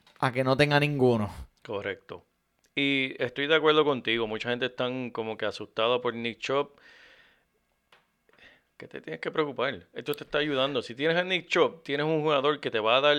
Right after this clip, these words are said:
Speaker 2: diez toques de descanso mientras tú te estás poniendo fresco, cogiendo aire y vas a entrar con más fuego, más fuerza. Y Karim Hunt, Karim Hunt, sin eso, ha estado matando.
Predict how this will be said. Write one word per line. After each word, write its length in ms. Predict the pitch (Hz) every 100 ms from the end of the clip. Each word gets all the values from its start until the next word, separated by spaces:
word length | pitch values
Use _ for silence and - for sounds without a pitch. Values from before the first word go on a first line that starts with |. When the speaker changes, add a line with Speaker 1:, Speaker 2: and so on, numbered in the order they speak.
| 147
Speaker 2:
diez 460 | - 123 127 135 -
toques 420 | 160 156 143 120 -
de 200 | 127 113
descanso 680 | 104 - 127 123 - 104
mientras 420 | 101 110 107 107 107
tú 100 | 113
te 120 | 127
estás 220 | 120 117
poniendo 340 | - 123 120
fresco, 360 | 110 139 131 127
cogiendo 560 | 113 101 110 113 113 123
aire 500 | 143 135 131 120 _
y 120 | 127
vas 160 | 110 104
a 40 |
entrar 320 | 113 113 120 117
con 180 | 107 104
más 160 | 107
fuego, 580 | - - 110 117 123 120
más 200 | 107 104
fuerza. 680 | - - 120 120 - 113 113 - - _ _ _ _
Y 120 | 113
Karim 420 | 107 101 101 117
Hunt, 220 | 127 139 - _
Karim 400 | - 117 180 185
Hunt, 260 | 156 202 - - -
sin 320 | - 165 151
eso, 480 | 175 180 - 113 101 - _
ha 80 | 123
estado 240 | - 143
matando. 640 | 143 135 147 143 110 104